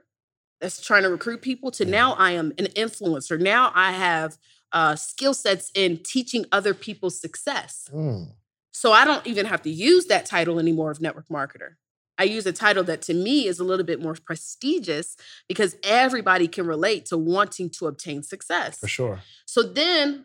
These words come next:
Speaker 1: I'm speaking in these different groups. B and I, I mean, you know, B and I don't, if you're in network marketing, no, they,
Speaker 2: Right, right.
Speaker 1: they just act like you're not even
Speaker 2: For sure,
Speaker 1: there,
Speaker 2: for
Speaker 1: right?
Speaker 2: absolutely.
Speaker 1: You're right. "Can you come and teach them on stuff?" And I'm like, "What? This is crazy."
Speaker 2: Mm-hmm.
Speaker 1: And then people are coming up to me like, "Can you coach me?"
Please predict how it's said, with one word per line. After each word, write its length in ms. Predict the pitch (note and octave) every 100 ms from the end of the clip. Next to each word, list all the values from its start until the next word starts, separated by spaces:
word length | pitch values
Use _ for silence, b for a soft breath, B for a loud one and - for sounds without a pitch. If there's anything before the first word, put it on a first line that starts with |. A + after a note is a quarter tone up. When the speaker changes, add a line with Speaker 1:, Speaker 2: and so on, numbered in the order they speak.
| -
Speaker 1:
I'm 80 |
speaking 380 | A3 - D4+ D#4
in 100 | C4
these 180 | A#3+ G#3+
different 340 | A3 A3 F#3+
groups. 280 | F3+ D4 F#3+
B 260 | D#3+ F3+ C#4
and 140 | C4
I, 300 | G3+ A3 C#4
I 60 | A#3+
mean, 200 | A#3 G3+
you 60 | B3+
know, 140 | E3
B 160 | G3 G3
and 100 | G#3+
I 160 | C4+
don't, 260 | G#3+ F#3 D#3
if 140 | F3
you're 120 | D#4+
in 40 | G#3+
network 220 | F#3 F3
marketing, 360 | A3+ C4+ F3+ F#3+
no, 220 | F3 F3
they, 180 | F3+ G#3
Speaker 2:
Right, 220 | C3 B2 B2
right. 180 | B2+
Speaker 1:
they 120 | A2+ A3+
just 160 | G#3+
act 180 | A3 G#3+
like 180 | D4+ A#3+
you're 120 | A#3+
not 160 | G#3 F#3
even 180 | G#3+
Speaker 2:
For 80 | D#4
sure, 160 | - D3+
Speaker 1:
there, 200 | D3+ B2+
Speaker 2:
for 100 | -
Speaker 1:
right? 180 | - C#3+
Speaker 2:
absolutely. 440 | D3 C#3+ D3 E3+
Speaker 1:
You're 80 | F4
right. 260 | F4+ C#4 -
"Can 160 | C4+
you 100 | D#4
come 220 | D4+ C#4+
and 100 | C#4
teach 260 | - C#4 C#4
them 100 | C#4
on 100 | C4+
stuff?" 300 | C4 C#4 C4
And 100 | B3
I'm 100 | D#4
like, 180 | D4+ A3 G3+ A3
"What? 320 | A4+ D5 D#5 -
This 140 | C5
is 120 | D4+
crazy." 760 | D#4+ C#5+ C#5 C#5 C5+ G4 C4 F3
Speaker 2:
Mm-hmm. 300 | A2 G#2 G#2 F#2 -
Speaker 1:
And 160 | B3+ C4+
then 180 | F#4 F#4
people 340 | F4 F4+ E4
are 80 | D4+
coming 280 | D#4 D4+ D4
up 120 | D4+
to 100 | E4
me 160 | C#4+
like, 200 | B3+ A#3
"Can 180 | A#3 G#3
you 100 | A#3+
coach 380 | A#3 F4 A#4 -
me?" 180 | F3+